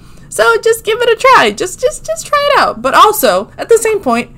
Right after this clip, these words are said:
if you don't like it, just stop it. It's really not that deep.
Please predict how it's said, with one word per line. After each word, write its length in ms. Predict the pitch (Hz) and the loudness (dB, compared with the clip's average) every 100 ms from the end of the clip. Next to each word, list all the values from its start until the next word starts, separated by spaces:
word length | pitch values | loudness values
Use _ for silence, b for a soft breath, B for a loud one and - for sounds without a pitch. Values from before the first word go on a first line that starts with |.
| - | -8
if 140 | 392 | -2
you 80 | 349 | 0
don't 220 | 349 320 | 0 2
like 240 | 330 320 | 0 0
it, 260 | 302 302 - | -4 -6 -4
just 400 | - 523 - - | -6 -6 -10 -12
stop 360 | - - 480 440 | -6 0 0 0
it. 200 | 196 - | -8 -6
It's 160 | 311 359 | -6 -4
really 180 | 349 | -4
not 220 | 320 285 240 | 0 -2 -2
that 200 | 185 - | -4 -4
deep. 220 | 254 | -14